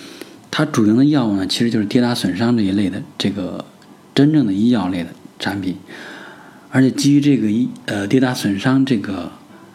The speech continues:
产品呢，又衍射出来，比如说是创可贴，还有这个日用品。日用品里面最熟悉的应该就是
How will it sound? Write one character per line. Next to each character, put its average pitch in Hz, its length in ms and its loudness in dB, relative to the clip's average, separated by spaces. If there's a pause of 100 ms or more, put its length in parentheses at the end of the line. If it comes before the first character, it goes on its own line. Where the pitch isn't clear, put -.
(160)
产 104 260 0
品 95 180 -2
呢， 101 220 -8
又 113 140 2 (320)
衍 113 280 0
射 143 200 2
出 117 200 -2
来， 101 220 -2
比 101 140 -4
如 98 100 -4
说 110 140 0
是 101 360 0 (400)
创 127 220 0
可 104 100 -2
贴， 120 400 2 (1400)
还 110 200 -2
有 95 180 0
这 98 140 -2
个 92 260 -6
日 127 160 4
用 143 180 6
品。 - 240 -4 (1000)
日 143 80 6
用 165 160 6
品 139 160 2
里 113 80 2
面 104 220 2
最 127 160 4
熟 113 200 0
悉 98 120 -4
的 110 80 2
应 104 200 2
该 107 140 2
就 101 160 0
是 98 600 -4